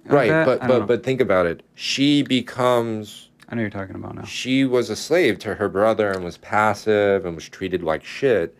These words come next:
Speaker 1: Right.
Speaker 2: And then when she became the Dragon Queen, she was able to, you know, claim the throne of
Speaker 1: When she unleashed that, like,
Speaker 2: Dragon.
Speaker 1: wild side, yeah.
Speaker 2: Right.
Speaker 1: Exactly.
Speaker 2: So,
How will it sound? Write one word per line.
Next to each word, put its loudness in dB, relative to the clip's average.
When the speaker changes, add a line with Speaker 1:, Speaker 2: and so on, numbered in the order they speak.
Speaker 1:
Right. 0
Speaker 2:
And -2
then 0
when 0
she -10
became -10
the -4
Dragon 0
Queen, -8
she -8
was -2
able -2
to, -8
you -4
know, -2
claim -6
the -2
throne -8
of -12
Speaker 1:
When 0
she -2
unleashed -2
that, -4
like, -8
Speaker 2:
Dragon. 2
Speaker 1:
wild -10
side, -2
yeah. -4
Speaker 2:
Right. 4
Speaker 1:
Exactly. 0
Speaker 2:
So, -18